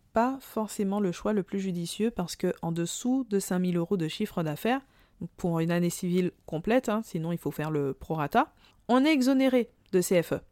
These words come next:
Et en plus, c'est vrai que la cotisation foncière des entreprises dans certaines communes, c'est assez élevé, plus de cinq cents euros par an, mais dans d'autres villes, c'est à peine une petite centaine d'euros. Donc,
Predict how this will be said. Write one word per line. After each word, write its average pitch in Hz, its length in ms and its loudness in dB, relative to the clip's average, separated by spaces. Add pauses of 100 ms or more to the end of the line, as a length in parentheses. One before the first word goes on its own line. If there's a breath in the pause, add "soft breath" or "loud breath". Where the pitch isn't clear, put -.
(380)
Et 262 120 6
en 254 140 4
plus, 311 520 4 (360)
c'est 269 240 2
vrai 254 280 4
que 247 300 6
la 208 160 2
cotisation 220 560 2
foncière 233 300 2
des 196 160 2
entreprises 185 480 -2
dans 185 140 -2
certaines 214 440 0
communes, 190 460 0 (160)
c'est - 200 -2
assez 185 260 0
élevé, 165 420 0 (200)
plus 208 200 0
de 214 100 4
cinq 202 220 0
cents 202 180 -2
euros 185 200 -2
par 156 200 -4
an, 190 180 -2 (480 soft breath)
mais 202 200 6
dans 156 160 4
d'autres 269 320 2
villes, 262 440 2
c'est - 300 -4
à 190 140 -2
peine 277 260 2
une 247 140 0
petite 240 320 -2
centaine 226 340 0
d'euros. 202 300 -2 (240)
Donc, 247 640 0